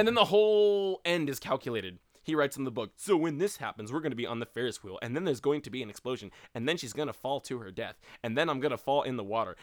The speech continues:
Speaker 1: and then this guy," and it's just like, oh, okay, this, all right.
Speaker 2: Yeah, you, you're asking yourself, "How this fuck did this thing work?" And it's basically like if I said, "Hey, I'm gonna go outside and trip on a banana," then I'm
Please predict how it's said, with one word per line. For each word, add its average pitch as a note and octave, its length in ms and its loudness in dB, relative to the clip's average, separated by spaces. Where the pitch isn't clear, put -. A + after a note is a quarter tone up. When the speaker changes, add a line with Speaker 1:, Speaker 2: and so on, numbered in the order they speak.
Speaker 1:
and G2 140 -6
then E3 100 0
this B2 140 -4
guy," A#2+ 120 -4
and C3+ 140 0
it's C3 80 -4
just C3+ 160 -10
like, A#2+ 200 -2
oh, A2 160 -10
okay, E2 220 -12
this, - 260 -12
all A#2 60 2
right. A#2+ 100 6
Speaker 2:
Yeah, F#3+ 120 10
you, F#3+ 180 2
you're G#3 240 0
asking F#3 360 2
yourself, D3 300 -6
"How D3 100 -2
this B2+ 220 -10
fuck - 300 -10
did A2+ 100 -12
this G#2+ 180 -12
thing G#2 220 -12
work?" G#2+ 260 -6
And A2 80 -12
it's G#2+ 100 -16
basically B2 440 -8
like G#2 260 -6
if - 160 -14
I A2+ 140 -4
said, A2 420 -8
"Hey, A#2+ 220 -6
I'm A2+ 140 -6
gonna A2+ 120 -10
go A2+ 120 -4
outside A2 280 -4
and G#2 80 -10
trip G#2 200 -10
on G#2 100 -8
a G2+ 60 -8
banana," G2 500 -8
then F#2 160 -10
I'm F#2 140 -12